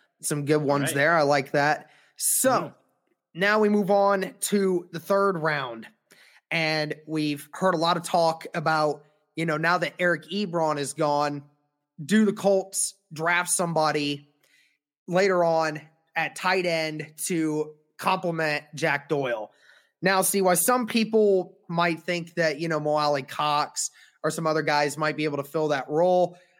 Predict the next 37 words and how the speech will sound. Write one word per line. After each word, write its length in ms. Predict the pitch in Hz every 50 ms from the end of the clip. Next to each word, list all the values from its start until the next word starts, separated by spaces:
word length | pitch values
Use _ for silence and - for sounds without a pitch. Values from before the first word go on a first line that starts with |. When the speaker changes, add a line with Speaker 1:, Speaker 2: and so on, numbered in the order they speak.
| _ _ -
Speaker 1:
I 80 | 185
don't 240 | 185 190 180 - 165
know 440 | 170 170 175 175 175 175 175 175 165
if 160 | 160 170 170
I'm, 160 | 175 170 165 160 -
I'm 160 | 151 165 180
not 160 | 185 175 165 160
as 100 | 147 156
optimistic, 840 | 151 156 156 - - 127 120 127 147 - - - 175 175 175 175 - - - _ _ _ -
uh, 280 | 123 120 117 117 120 120 123
just 260 | 123 147 135 - -
'cause 320 | - 156 135 123 - -
we've, 220 | 147 143 131 127 - _ _ _ _ -
we've 220 | 139 139 131 131
tried 320 | - - - 151 160 170 165
to 60 | 165
see 240 | - - 190 180 175
it 100 | - -
happen 380 | 180 180 180 175 - 185 180
before 400 | 170 165 170 180 175 180 185 185
and 100 | 170 147
it 80 | 143 139 139
just 280 | 156 151 - - -
really 240 | 143 147 147 143 127
hasn't. 540 | - - 131 131 147 156 190 214 240 240 - _ _ _ _ _ _ _ _ _
So, 680 | - - - 180 160 151 147 143 139 135 131 120 - - _ _ _ _ _ _ _ _ _ _ _ _ - - - _
uh, 240 | 160 160 151 143 139 139
we 60 | 147
might 240 | 160 170 170 165 165
wanna 160 | 175 165 160
try 240 | 156 - 180 170 165
and 160 | 151 139 120
get 260 | 160 165 165 160 - - - _ _ _ -
another 560 | 175 165 165 165 165 170 175 170 180 170 160 147
big 440 | 131 120 - 165 175 170 151 147
name 520 | 156 156 156 156 156 156 156 156 151 151 151 - - _ _ _ _ _ -
guy 600 | 131 151 151 160 156 147 143 139 135 131 135 135